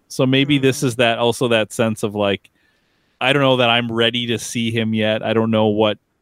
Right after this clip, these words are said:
Speaker 1: how he's going to greet me." So this is a way to just push that off for a little bit.
Speaker 2: Right. So we go back to the island, and Aang and Momo reach the top,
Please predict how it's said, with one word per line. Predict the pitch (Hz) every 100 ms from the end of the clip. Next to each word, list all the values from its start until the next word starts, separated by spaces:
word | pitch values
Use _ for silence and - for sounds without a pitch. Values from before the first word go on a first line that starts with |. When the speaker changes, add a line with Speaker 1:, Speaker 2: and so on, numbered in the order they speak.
| _ -
Speaker 1:
how | - 120
he's | 120 127 110
going | 113 110
to | -
greet | 101 107 113 107
me." | 107 104
So | - 107 101 - _ _ -
this | 127
is | 131 120
a |
way | 110 110 110
to | - 113
just | 104 110 101 - - - _ _ _ _ _ _
push | - 123 -
that | 110 104
off | 98 95
for | - 104
a | 92
little | 92 90
bit. | 92 92 90 - _ _ _ _ - _ -
Speaker 2:
Right. | 147 98 - - - _ _ _ _ _ _ _ _ _ _ _ - - _ - - - _
So | - 262 220 202 269 302 - _ _ _ _ _ _ _ _ _
we | 175 190 185 185 175
go | 170 190
back | 220 220
to | -
the | 180 165
island, | 147 127 120 - - _ _ - _ -
and | 151 -
Aang | 165 185 202
and |
Momo | 175 160 160 156 147
reach | 170 -
the | 175
top, | - - 285